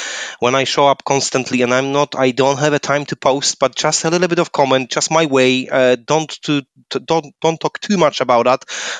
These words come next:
I found increasing number of profiles inquiries through my, uh, LinkedIn. So I, I, I definitely, um, resonate with this and, uh, definitely, um, if anyone of,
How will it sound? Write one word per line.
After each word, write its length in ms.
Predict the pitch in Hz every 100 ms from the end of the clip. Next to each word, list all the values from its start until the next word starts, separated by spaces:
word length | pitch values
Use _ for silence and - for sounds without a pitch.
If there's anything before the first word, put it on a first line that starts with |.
| -
I 140 | 143
found 420 | 131 139 135 - - -
increasing 720 | 120 - - 143 127 131 120
number 280 | 120 120 117
of 140 | -
profiles 460 | 131 120 120 113 113
inquiries 560 | 104 120 117 110 107
through 180 | - 110
my, 220 | 110 110
uh, 200 | 110 110
LinkedIn. 440 | 110 117 - 110 104
So 240 | 120 117
I, 220 | 127 123 120
I, 220 | 127 120 131
I 120 | 127
definitely, 640 | 120 165 - 143 - 123 - - - - -
um, 640 | 123 117 117 113 113 110 - -
resonate 460 | 117 127 127 120
with 140 | 123 113
this 240 | 120 -
and, 140 | 117 117
uh, 320 | 127 117 104 - _
definitely, 640 | 135 - 123 110 117 113 -
um, 480 | 113 110 107 107 101 -
if 380 | 107 95 123 123
anyone 340 | 123 117 117
of, 420 | 120 101 - -